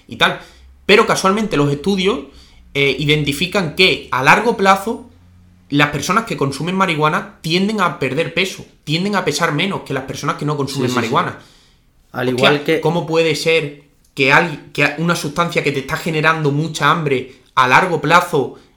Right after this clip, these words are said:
Speaker 1: te haga perder peso?
Speaker 2: Al igual que también se recomienda en caso de personas que tienen mucha ansiedad, Y también se ha visto que a la larga, en la propia marihuana puede provocarte ansiedad.
Speaker 1: Eso es, porque
Speaker 2: Y,
Speaker 1: te
Speaker 2: eh,
Speaker 1: está
Speaker 2: tiene
Speaker 1: generando
Speaker 2: el efecto ponente.
Speaker 1: Si tú,
Speaker 2: Y lo
Speaker 1: con el efecto de la marihuana,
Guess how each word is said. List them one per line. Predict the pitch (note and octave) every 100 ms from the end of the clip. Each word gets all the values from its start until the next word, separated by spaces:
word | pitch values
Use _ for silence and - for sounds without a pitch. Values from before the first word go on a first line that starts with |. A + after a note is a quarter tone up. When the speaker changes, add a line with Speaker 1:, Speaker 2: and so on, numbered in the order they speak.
| _ -
Speaker 1:
te | C#3+
haga | D3+ D3
perder | C3+ C3+
peso? | - F#3+ - - -
Speaker 2:
Al | B2 A#2+
igual | A#2 C3 C3+
que | C#3
también | C3+ C#3
se | C#3+
recomienda | C3+ C3+ C#3+ D3+ B2
en | A#2+ A#2
caso | D3 - G2 - _ _ -
de | A2+ B2+
personas | B2 D3 D3
que | C#3+
tienen | D3 B2+
mucha | C3 C3 C#3+
ansiedad, | C#3 D3 D3+ F3 - _ _ -
Y | D3
también | C3+ D3
se | D3+
ha |
visto | D#3 E3 D#3
que | D#3
a |
la | E3
larga, | D#3+ D#3+ D#3+ F#3 - -
en | A#2
la | A#2
propia | B2+ C3+ D3
marihuana | D3 C#3+ E3 -
puede | F3 D#3+
provocarte | D3 C#3 C#3 C#3 C3
ansiedad. | C3 A#2+ D3+ - - _ _ _ _ _ _ _ -
Speaker 1:
Eso | B2+ A#2
es, | D3 - - _ -
porque | - C#3+ D3
Speaker 2:
Y, | C3+ - -
Speaker 1:
te | C#3
Speaker 2:
eh, | C3
Speaker 1:
está | C3
Speaker 2:
tiene | - C#3+ C3+
Speaker 1:
generando | C3+ D3 D#3 -
Speaker 2:
el | B2+
efecto | A#2+ C3 C3 B2+
ponente. | A2+ D3 D3+ G#2
Speaker 1:
Si | - - D3
tú, | E3 G#3+
Speaker 2:
Y | B2
lo | A#2+
Speaker 1:
con | C#3
el | C3+
efecto | C3+ D#3+ D#3 D#3
de | D3
la | C#3
marihuana, | C3+ C3 E3 D#3+ A#2